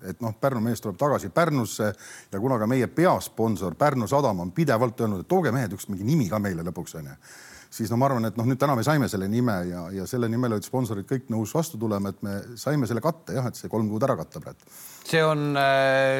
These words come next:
Speaker 2: selles mõttes kummaline, et tooge see nimi ajal, kui keegi seda nime näha ei saa Pärnu eest mängimas.
Speaker 1: Jah, ongi see.
Speaker 2: Et, äh, kuu aasta lõpuni, äh,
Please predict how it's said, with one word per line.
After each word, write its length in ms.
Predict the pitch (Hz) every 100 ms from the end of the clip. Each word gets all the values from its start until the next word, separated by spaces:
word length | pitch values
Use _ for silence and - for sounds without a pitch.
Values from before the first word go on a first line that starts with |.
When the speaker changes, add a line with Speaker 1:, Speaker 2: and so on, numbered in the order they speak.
| 131
Speaker 2:
selles 240 | 233 202
mõttes 220 | 151 - -
kummaline, 460 | 208 156 131 127 127
et 140 | - -
tooge 240 | 185 156
see 80 | 131 139
nimi 320 | 233 254 214 160 - - - -
ajal, 420 | 175 208 160 131
kui 300 | 131 135 131 127 127 113
keegi 240 | 180 139 120
seda 160 | 139
nime 180 | 175 147
näha 300 | 151 131 120
ei 20 |
saa 220 | 147 101 - -
Pärnu 260 | 110 98 95
eest 160 | -
mängimas. 460 | 110 92 71 65 - 92
Speaker 1:
Jah, 240 | 98 87 92
ongi 280 | 92 71
see. 220 | - 123 -
Speaker 2:
Et, 240 | - 131
äh, 400 | 123 120 120 117 -
kuu 240 | 202 185 143
aasta 320 | 185 - 147
lõpuni, 400 | 214 220 135 123 120 _ _ _ _ _ _ _
äh, 720 | 117 117 117 117 117 113 113